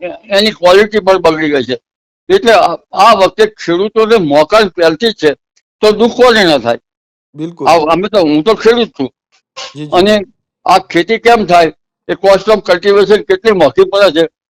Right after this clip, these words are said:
Speaker 1: એ આપણને ખ્યાલ છે. ખેડૂતોને cost of cultivation મોંઘી પડે છે, ભાવ નથી મળતા અને
Speaker 2: હમ.
Speaker 1: ખેડૂતોનો કોઈ તારણહાર પણ હોય એવું મને જણાતું નથી.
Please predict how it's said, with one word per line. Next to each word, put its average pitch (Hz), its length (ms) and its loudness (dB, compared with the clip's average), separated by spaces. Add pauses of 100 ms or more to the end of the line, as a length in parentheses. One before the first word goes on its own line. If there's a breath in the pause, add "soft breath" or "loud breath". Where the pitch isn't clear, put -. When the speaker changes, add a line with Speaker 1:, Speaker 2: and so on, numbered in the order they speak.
(120)
Speaker 1:
એ - 20 4
આપણને 196 380 2
ખ્યાલ 202 260 2
છે. 117 180 -4 (640)
ખેડૂતોને 220 420 2
cost 190 420 0
of 196 240 -2
cultivation 208 480 2
મોંઘી 180 440 0
પડે 202 220 2
છે, 214 200 2 (520)
ભાવ 151 280 2
નથી 214 280 -2
મળતા 220 460 0 (460)
અને 196 160 0
Speaker 2:
હમ. 147 80 -4
Speaker 1:
ખેડૂતોનો 208 520 2
કોઈ 208 180 2
તારણહાર 196 600 4 (340)
પણ 196 120 2
હોય 156 320 4
એવું 190 300 2
મને 175 240 0
જણાતું 165 440 0
નથી. 143 240 -2